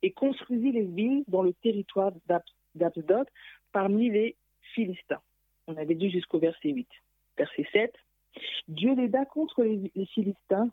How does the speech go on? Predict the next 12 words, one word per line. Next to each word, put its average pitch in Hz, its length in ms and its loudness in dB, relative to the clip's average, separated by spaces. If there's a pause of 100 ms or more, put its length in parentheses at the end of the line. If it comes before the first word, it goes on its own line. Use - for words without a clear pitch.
(140)
contre 277 680 0 (280)
les 185 220 0
Arabes 202 380 0 (500)
qui 254 100 2
habitaient 196 540 0 (240)
à 175 80 -2
Curbal 175 680 -2 (280)
et 165 80 0
contre 226 420 -2
les 180 280 2 (280)
Ma-, 190 320 2 (460)
Mammonites. 185 540 0